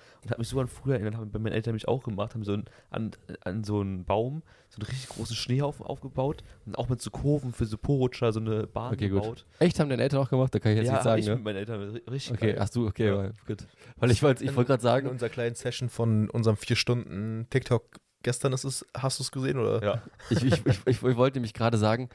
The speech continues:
Speaker 2: dass ich so denke, das sind so Väter oder so Eltern, die so unfassbar viel für ihre Kinder machen und dann einem immer, also wenn man jetzt selber Kinder hätte, ein schlechtes Gefühl geben damit und, äh, das natürlich auf Instagram oder wo auch immer oder TikTok posten müssen,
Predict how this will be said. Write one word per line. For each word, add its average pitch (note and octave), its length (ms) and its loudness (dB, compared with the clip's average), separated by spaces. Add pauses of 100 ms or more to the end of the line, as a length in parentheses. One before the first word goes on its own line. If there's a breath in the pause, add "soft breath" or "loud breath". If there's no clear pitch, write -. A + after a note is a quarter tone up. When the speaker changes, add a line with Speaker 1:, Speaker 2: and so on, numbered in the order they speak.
(360 loud breath)
Speaker 2:
dass A2+ 140 6
ich A2+ 100 4
so A#2 100 6
denke, B2 480 4 (440 soft breath)
das G2+ 100 0
sind A2 160 -2
so A2 80 6
Väter C3+ 500 2 (140)
oder G#2+ 160 6
so G2+ 100 0
Eltern, B2 500 2 (460 soft breath)
die A2 80 0
so A2 140 4
unfassbar C3+ 680 2
viel B2+ 180 0
für A#2+ 140 -6
ihre G#2+ 140 -2
Kinder B2 320 0
machen G#2 380 -2 (420 soft breath)
und G2+ 140 -10
dann G#2+ 120 4
einem A#2+ 320 2
immer, C3+ 260 4
also F#2 200 -2
wenn G2 80 -4
man G#2 100 0
jetzt G2+ 120 -2
selber A2 180 2
Kinder A#2 240 -4
hätte, A2+ 160 -6
ein A2 60 -10
schlechtes A2+ 340 0
Gefühl C#3 300 4
geben C#3+ 220 0
damit D3 280 2 (500 soft breath)
und, D#3 400 4 (260)
äh, A#2 360 4 (280)
das A2 160 2
natürlich C#3+ 440 4
auf F#3+ 80 -4
Instagram F#2+ 480 0
oder G2 180 4
wo G#2 80 6
auch G2+ 80 0
immer B2+ 200 4
oder G2 160 4
TikTok A2+ 340 0
posten F#2+ 420 0
müssen, G2+ 340 -2